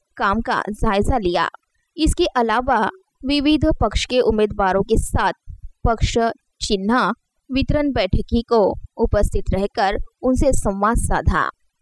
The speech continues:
प्रशासन आदर्श आचार संहिता में आने वाली सहायता करेगी।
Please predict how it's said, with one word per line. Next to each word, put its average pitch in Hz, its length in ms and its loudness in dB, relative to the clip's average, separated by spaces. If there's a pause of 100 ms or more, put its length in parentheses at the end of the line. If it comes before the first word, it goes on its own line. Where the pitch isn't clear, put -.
(300)
प्रशासन 330 580 2 (100)
आदर्श 240 480 2 (100)
आचार 220 400 0
संहिता 202 500 0
में 202 220 -2 (120)
आने 185 300 0
वाली 202 420 0 (540)
सहायता 208 580 0 (260)
करेगी। 180 520 0